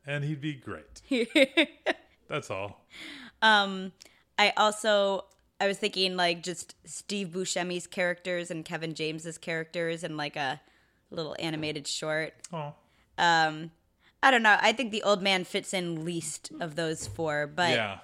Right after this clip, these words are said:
Speaker 2: uh, I
Speaker 1: But
Speaker 2: don't know.
Speaker 1: Kevin James's cop character and Kevin James's Frankenstein character.
Speaker 2: That actually could be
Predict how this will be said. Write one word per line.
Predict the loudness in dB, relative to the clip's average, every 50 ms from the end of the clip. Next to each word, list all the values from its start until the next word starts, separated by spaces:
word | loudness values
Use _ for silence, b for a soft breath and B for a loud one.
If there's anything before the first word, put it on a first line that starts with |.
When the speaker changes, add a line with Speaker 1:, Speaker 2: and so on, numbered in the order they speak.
| -18 -16 -10 -4
Speaker 2:
uh, | 0 2 4 4 4 4 4 4 4 2 0
I | 0
Speaker 1:
But | 2 2
Speaker 2:
don't | 2 2 2
know. | 2
Speaker 1:
Kevin | 2 2 0 -2
James's | -4 -4 -4 -4 -2 -4 -4 -6
cop | -6 -4 -4 -4 -4 -4 -8 -8
character | -4 -2 -2 -2 -4 -4 -6 -6 -6 -6
and | -6 -8 -10 -10
Kevin | -10 -10 -10 -10 -10
James's | -12 -12 -12 -12 -14 -16
Frankenstein | -14 -12 -12 -12 -12 -14 -18 -18 -14 -12 -10 -10 -10 -10
character. | -10 -8 -8 -8 -8 -6 0
Speaker 2:
That | 2 2 4 4
actually | 2 2 0 -2 -4 -4 -4 -4
could | -6 -8 -6
be | -6 -8 -6